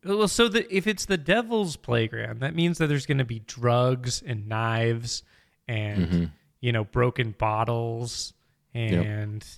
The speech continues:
Speaker 1: uh, you know, just that kind of stuff, right? Like,
Speaker 2: Mm-hmm.
Speaker 1: I,
Speaker 2: Yep.
Speaker 1: I would say probably the most dangerous thing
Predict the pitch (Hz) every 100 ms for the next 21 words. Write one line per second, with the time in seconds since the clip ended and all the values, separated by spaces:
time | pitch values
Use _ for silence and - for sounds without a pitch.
0 | _ _ _ - 117 113 117 175 180 110
1 | 110 131 - - 123 - 156 147 147 -
2 | 160 160 - 170 175 175 - 131 120 120
3 | 92 90 87 - _ _ 139 170 - 202
4 | 240 - 233 - 208 196 170 127 127 120
5 | 123 131 - - 127 117 110 113 110 -
6 | - 113 110 110